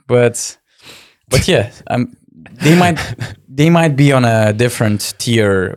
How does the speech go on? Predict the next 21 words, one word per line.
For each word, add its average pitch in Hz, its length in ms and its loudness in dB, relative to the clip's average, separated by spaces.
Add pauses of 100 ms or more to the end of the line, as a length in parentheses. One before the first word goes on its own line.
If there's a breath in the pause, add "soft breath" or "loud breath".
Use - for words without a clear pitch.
(120)
when 104 280 -4
they 107 100 0
will 101 140 -2
sign 101 280 -4
this 101 160 -6
player 104 340 -2
because 95 280 -6
they 101 120 -4
have 107 280 -4
money, 104 520 -4
uh, 104 760 -8
for - 220 -8
that. 104 340 -4
But 101 260 -4
I - 80 -4
also 110 380 -2
wish 104 220 -4
them 107 260 -6
not 107 240 -8
to 107 60 -10
be 107 300 -6